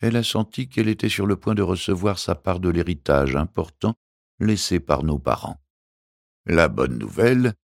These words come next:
c'est que nous avons enfin reçu cet héritage et qu'aujourd'hui, roulement de tambour s'il vous plaît, nous sommes tous les deux millionnaires et qu'elle peut donc s'acheter une maison, me quitter avec ses enfants et son chien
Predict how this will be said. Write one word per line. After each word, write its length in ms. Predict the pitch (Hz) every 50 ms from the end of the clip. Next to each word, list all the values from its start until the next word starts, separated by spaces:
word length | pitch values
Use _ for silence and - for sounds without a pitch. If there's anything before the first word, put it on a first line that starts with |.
| _ _ _ - - 76
c'est 220 | 85 - - 90 -
que 100 | - 76
nous 240 | 69 65 58 53 58
avons 220 | 58 - 55 57
enfin 360 | 62 73 87 - - 76 69
reçu 360 | 58 53 62 - - - 120
cet 240 | - - 85 78 -
héritage 680 | 98 - 104 98 - - 71 65 65 69 65 62 80 78 - _ _ _ _ -
et 180 | 53 60 64
qu'aujourd'hui, 680 | 65 - - 65 64 69 73 71 76 78 92 120 139 131 _ _ _ _ _ _
roulement 640 | - 57 - 58 62 69 69 67 67 76 69 69 71
de 100 | 78 78
tambour 440 | - 87 85 92 95 98 98 98 -
s'il 180 | - 101 92
vous 140 | 98 104 98
plaît, 320 | - - 107 120 127 127 - _ _ _ _ _ _ _ _ - - -
nous 180 | - 113 147 160
sommes 320 | 139 - - 135 131 127
tous 200 | 120 - - 135
les 140 | 139 135 127
deux 240 | 117 110 107 120 123
millionnaires 960 | 123 117 101 104 120 131 127 127 120 110 82 62 64 58 52 50 50 55 71 - - _ _ _ _ _
et 100 | - -
qu'elle 180 | - - - -
peut 160 | - 64 58
donc 220 | - 80 82 78 -
s'acheter 420 | - 65 62 - - - 98 104
une 120 | 73 64
maison, 440 | 67 73 78 90 110 143 156 143 131
me 200 | 110 80 64 62
quitter 440 | 57 - - - - - - 82 73
avec 220 | 60 - - - -
ses 220 | - 67 62 -
enfants 360 | 55 62 - - - 101 85
et 80 | 62 69
son 200 | - - 87 90
chien 300 | - - - - 127 87